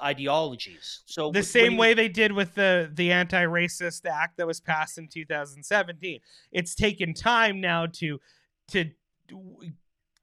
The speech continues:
Speaker 2: get to the position where they're now mandating that this all takes place in every school district across the province, right?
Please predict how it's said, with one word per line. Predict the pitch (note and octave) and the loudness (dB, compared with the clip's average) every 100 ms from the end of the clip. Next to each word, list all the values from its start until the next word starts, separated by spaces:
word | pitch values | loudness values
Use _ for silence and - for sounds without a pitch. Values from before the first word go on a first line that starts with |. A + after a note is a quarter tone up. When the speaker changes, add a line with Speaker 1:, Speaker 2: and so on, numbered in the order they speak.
| - | -4
Speaker 2:
get | G#3 A3 - | -2 -2 -4
to | A3 | -6
the | F#3 | -6
position | E3+ F#3+ E3 G3+ - F3 E3 | -6 -6 -4 -4 -4 -4 -2
where | E3+ | -2
they're | D#3+ E3 | 0 -2
now | E3+ E3 E3 | -2 -2 -2
mandating | E3 E3 F3 D#3+ D#3+ D#3 D3+ | -2 -2 -2 -4 -4 -4 -4
that | D3 - | -4 -4
this | D#3 - | -6 -4
all | D#3+ D#3+ E3 - | -2 0 -2 -4
takes | F#3 E3+ | -4 -4
place | - E3 D#3 - - - - | -6 -6 -6 -8 -16 -20 -6
in | D#3+ F3 | -4 -2
every | F#3 F3 F3+ | 0 0 -2
school | E3+ - E3+ D#3+ | -6 -4 -4 -2
district | D#3 D3 - D3 C#3 | -4 -8 -8 -12 -10
across | C3+ E3 D3+ - | -6 -4 -2 -4
the | D3 | -10
province, | - D#3 B2+ F#2 G2+ - | -6 -6 -8 -12 -16 -6
right? | D#3 G3+ | -2 -2